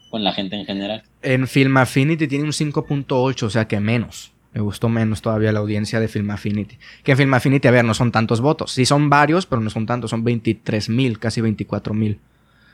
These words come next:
Speaker 2: Así que, digo, al final sí son muchos, ¿no? <laughs> Pero, pero me refiero a que, por lo menos a los que votan en Film Affinity, sí les gustó menos. Que son más que nada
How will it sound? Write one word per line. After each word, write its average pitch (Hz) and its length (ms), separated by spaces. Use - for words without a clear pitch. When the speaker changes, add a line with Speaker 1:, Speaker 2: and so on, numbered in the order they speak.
Speaker 2:
Así 107 380
que, 110 560
digo, 117 200
al 95 80
final 101 160
sí 127 80
son 117 160
muchos, 120 320
¿no? 127 180
<laughs> - 60
Pero, 120 240
pero 127 120
me 127 120
refiero 135 240
a 151 60
que, 135 220
por 131 220
lo 131 60
menos 139 220
a 160 60
los 131 120
que - 80
votan 135 300
en 160 80
Film 139 200
Affinity, 151 420
sí 120 100
les 123 160
gustó 113 280
menos. 113 460
Que 123 120
son 127 180
más 123 180
que 123 100
nada 104 420